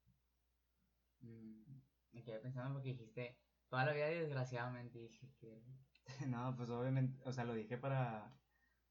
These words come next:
Speaker 2: lo dije con sentido, ¿cómo se llama la palabra? Sentido
Speaker 1: Sarcástico.
Speaker 2: sarcástico.
Speaker 1: Ah, no,
Speaker 2: Porque
Speaker 1: ya no te
Speaker 2: como
Speaker 1: quiero.
Speaker 2: quiera, nah.
Speaker 1: <laughs>
Speaker 2: Porque como quiera te voy a tener que ver toda la vida.
Speaker 1: Pues sí, o quién sabe.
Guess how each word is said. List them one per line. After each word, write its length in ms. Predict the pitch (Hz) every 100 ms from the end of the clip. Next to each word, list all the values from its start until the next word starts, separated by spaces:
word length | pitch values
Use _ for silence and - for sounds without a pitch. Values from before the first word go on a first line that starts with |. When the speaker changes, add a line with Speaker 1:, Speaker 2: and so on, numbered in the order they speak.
| _ 120
Speaker 2:
lo 100 | 120
dije 320 | 113 123 -
con 280 | 147 135 131
sentido, 640 | 131 117 113 117 127 131
¿cómo 140 | 131 131
se 80 | 135
llama 140 | 139
la 120 | 135
palabra? 400 | 127 123 131 135
Sentido 560 | 135 117 110 113 110 123
Speaker 1:
Sarcástico. 580 | 123 117 127 - - -
Speaker 2:
sarcástico. 640 | 127 - 120 - 117 -
Speaker 1:
Ah, 120 | - - _ _ 131
no, 160 | 131
Speaker 2:
Porque 100 | 135
Speaker 1:
ya 60 | 139
no 80 | 135
te 20 |
Speaker 2:
como 80 | 127
Speaker 1:
quiero. 140 | 117
Speaker 2:
quiera, 200 | 123 110 120
nah. 160 | 110 - - -
Speaker 1:
<laughs> 540 | - 131 160 139 147 147
Speaker 2:
Porque 220 | 135 123
como 240 | 131 127 131
quiera 260 | 131 131
te 80 | 147
voy 140 | 131
a 80 | 127
tener 240 | 131 127 120
que 100 | 120
ver 140 | 113
toda 180 | 113 107
la 100 | 101
vida. 320 | 139 143 104 - -
Speaker 1:
Pues 180 | 147 156
sí, 180 | 139 - - _
o 120 | 135
quién 140 | 131 120
sabe. 140 | -